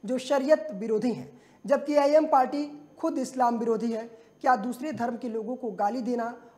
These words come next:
और दूसरे धर्म की बहन बेटियों का अपमान करना, बेइज्जती करना, क्या इस्लाम धर्म यही सिखाता है? और पसमानदा मुसलमान को भारतीय जनता पार्टी सरकार में, चाहे वो केंद्र की हो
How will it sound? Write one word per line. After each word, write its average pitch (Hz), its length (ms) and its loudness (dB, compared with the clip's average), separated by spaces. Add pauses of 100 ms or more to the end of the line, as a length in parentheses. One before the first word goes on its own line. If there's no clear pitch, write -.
(100)
और 240 100 0
दूसरे 247 360 -6
धर्म 240 280 -2
की 254 180 -6
बहन 214 400 -4
बेटियों 226 320 -6
का 233 120 -2
अपमान 220 460 -4
करना, 220 340 -6
बेइज्जती 233 480 -6
करना, 208 320 -4 (360)
क्या 247 160 2
इस्लाम 240 440 0
धर्म 247 260 -4 (140)
यही 254 240 -2
सिखाता 285 400 2
है? 196 220 -4 (360)
और 277 440 4 (260)
पसमानदा 277 600 6
मुसलमान 262 500 0
को 240 140 -4
भारतीय 226 380 -4
जनता 254 260 0
पार्टी 220 360 -4
सरकार 226 420 -6
में, 233 120 -6
चाहे 226 280 -6
वो 214 100 -6 (100)
केंद्र 269 260 0
की 247 240 -8
हो 262 300 -4